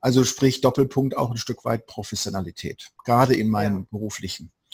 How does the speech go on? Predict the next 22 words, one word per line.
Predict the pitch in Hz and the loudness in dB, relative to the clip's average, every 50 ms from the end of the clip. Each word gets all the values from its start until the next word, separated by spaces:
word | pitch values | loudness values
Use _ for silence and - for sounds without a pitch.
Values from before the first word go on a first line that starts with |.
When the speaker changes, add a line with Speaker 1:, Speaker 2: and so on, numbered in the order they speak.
| - - - - - - - - - | -20 -20 -20 -20 -20 -20 -20 -16 -12
Speaker 2:
Ja. | - 147 | -4 0
Speaker 1:
Denn, | 127 127 127 123 123 120 120 113 | 2 2 4 4 2 2 0 2
denn | 110 123 123 123 123 120 | 4 4 4 4 4 4
das | 120 120 - - | 2 2 2 0
ist | 165 147 - - - - | 0 0 0 0 -2 -2
ein | 147 139 131 127 123 117 - 110 - - 117 | 0 2 2 2 2 2 0 -4 -6 -8 -4
sehr, | 117 135 135 143 147 151 147 143 139 135 123 | 2 4 4 4 6 4 4 4 4 4 2
sehr | 117 127 123 123 120 113 | 2 2 2 2 2 2
schwieriger | - - - 127 139 147 160 151 147 143 135 135 135 127 123 123 120 117 - - - - | 0 0 2 2 4 6 6 8 6 6 6 6 6 6 6 4 4 2 0 -2 -6 -8
und | - - - - - - - _ _ - | -10 -10 -10 -10 -12 -16 -20 _ _ -4
wirklich | 107 127 143 - - 123 110 - | -2 0 0 0 -2 -4 -6 -4
sehr, | - - 127 139 139 131 | 0 4 4 4 4 4
sehr | 123 120 - - | 2 0 -2 0
emotionaler | - 127 120 117 107 - 117 110 110 107 110 110 110 | 0 0 2 0 0 -2 -4 -4 -2 0 2 2 0
Prozess. | - _ - 110 - - - 113 123 123 - - | 0 _ -8 -12 -8 -6 -4 -4 -4 -4 -6 -8
Und, | - 113 110 117 - _ - - - - - - - _ - | -6 -4 -2 -2 -4 _ -10 -20 -20 -20 -20 -20 -20 _ -14
Speaker 2:
Mhm. | - 160 156 | -10 -6 -2
Speaker 1:
ähm, | 151 127 120 117 117 120 127 - 113 | 0 2 4 4 4 2 2 0 0
wenn | 123 120 123 | 0 2 2
das | 117 135 139 - - | 4 2 2 2 0
nicht | 135 123 - | -2 -4 -4
funktioniert, | - 131 127 120 - - 123 120 120 123 131 127 - - - | -4 -4 -4 -4 -4 -4 -2 0 2 2 2 2 0 -6 -12